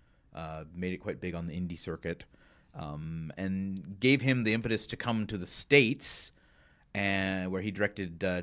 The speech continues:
Don't Look Back with Kevin Costner and Species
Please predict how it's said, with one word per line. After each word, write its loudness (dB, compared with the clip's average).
Don't 0
Look -6
Back -2
with -8
Kevin -4
Costner -8
and -2
Species -4